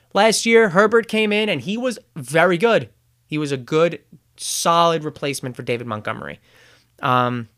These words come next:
not sure what Montgomery's status is if he's gonna miss several weeks. Titans, Raiders, both teams oh and two. Both teams not expected to be oh and two, but here they are. And they,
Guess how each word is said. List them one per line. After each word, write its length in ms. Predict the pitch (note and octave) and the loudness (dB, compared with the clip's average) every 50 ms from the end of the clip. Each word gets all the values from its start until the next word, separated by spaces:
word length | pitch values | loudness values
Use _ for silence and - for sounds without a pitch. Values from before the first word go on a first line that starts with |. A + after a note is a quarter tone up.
| _ _ _ _ _ _ _ _ _ _ | _ _ _ _ _ _ _ _ _ _
not 220 | - D3+ C3 C3 A#2+ | -2 0 0 0 0
sure 160 | - D#3 C3+ | 0 0 0
what 80 | C3 | 0
Montgomery's 460 | B2 A#2 A#2+ G#2+ C#3 B2 A#2+ A#2+ A2+ - | -2 -4 -4 -4 -4 -4 -4 -6 -6 -4
status 340 | - C3 A#2+ A#2+ A#2 - | -4 -4 -4 -4 -4 -8
is 160 | B2+ A#2+ A2+ A2+ | -8 -8 -8 -8
if 60 | A2 | -10
he's 120 | A2+ A2 | -12 -10
gonna 160 | - A#2+ A2+ | -10 -8 -8
miss 160 | A2+ A2+ G#2+ - | -6 -6 -6 -6
several 300 | - A#2 G#2 A2+ G#2+ G#2+ | -6 -6 -6 -8 -10 -10
weeks. 360 | A2 A2 G#2+ - - - - - - - - _ _ _ _ _ _ _ _ _ _ _ _ _ _ _ - | -10 -14 -14 -14 -16 -16 -16 -18 -20 -20 -20 _ _ _ _ _ _ _ _ _ _ _ _ _ _ _ -2
Titans, 500 | - F#3+ A3 B3+ C#4 A#3+ A#3 A#3 G3+ E3 | 2 2 2 4 2 0 -2 -2 -4 -2
Raiders, 680 | D3+ F3 G3 G3+ G#3+ G#3+ G#3+ G#3+ G#3 G#3 G3 - - - _ _ _ _ _ _ _ _ _ _ _ _ _ _ | 0 4 4 6 6 6 6 6 4 4 0 -4 -8 -12 _ _ _ _ _ _ _ _ _ _ _ _ _ _
both 320 | G3 G#3 A#3 B3+ B3 - | 8 8 8 8 8 2
teams 360 | - - A#3+ A#3 A#3 A3+ A3+ - - | -2 -2 -2 0 0 -2 -4 -2 0
oh 180 | - F#3 G3+ G#3+ | 2 4 4 4
and 160 | G#3 G3+ F#3+ | 2 0 -2
two. 400 | - - F3 E3+ E3+ F3 E3+ E3 C3+ - | -2 -2 0 0 0 0 -2 -4 0 4
Both 340 | F3 F3 G3 F#3 - - - | 4 6 6 4 0 -4 -6
teams 320 | F#3 F#3+ G3 F#3+ D#3+ C#3+ | -6 -4 -4 -4 -6 -4
not 380 | D3 D3 D#3+ F3+ F#3 A#3 - - | -4 -2 0 2 2 2 0 -2
expected 800 | - F#3+ - - - - - - A3 G#3 - - F#3 E3+ D#3 D3 | -6 -8 -6 -6 -6 -4 -2 -2 -2 -2 -2 -2 -2 -2 -2 -2
to 100 | - D#3+ | -4 -6
be 260 | C#3+ C3+ D3+ C#3+ C#3+ - | -2 0 0 0 0 0
oh 180 | - D#3+ D3+ D3 | 0 0 0 0
and 140 | C#3+ C#3 | -2 -4
two, 480 | B2+ - - C#3+ C3+ C3+ C3+ C3 B2+ C3 _ | -6 -6 -4 -2 -2 -2 -2 -4 -6 -8 _
but 100 | - B2 | -12 -8
here 220 | - - D#3 D#3+ E3+ | -4 -2 -2 0 0
they 160 | F3+ F3 D#3+ | 0 2 2
are. 420 | D3 C#3 C#3+ D3 C#3+ C#3 C3 - _ _ _ _ _ _ _ _ _ _ _ _ - | 2 2 4 4 2 2 0 -2 _ _ _ _ _ _ _ _ _ _ _ _ -2
And 560 | D3+ D3 D3 D3 D3 C#3+ C#3+ C#3+ C#3 C3+ - - _ _ _ _ _ _ _ _ _ _ _ _ _ _ _ _ _ _ _ _ _ _ | 0 2 2 2 2 2 0 0 -2 -6 -8 -12 _ _ _ _ _ _ _ _ _ _ _ _ _ _ _ _ _ _ _ _ _ _
they, 640 | - C3 B2 D3 D#3+ E3+ F3+ F3+ F#3 F#3 F#3 - - | -16 -6 0 2 2 4 4 4 4 2 0 -2 -6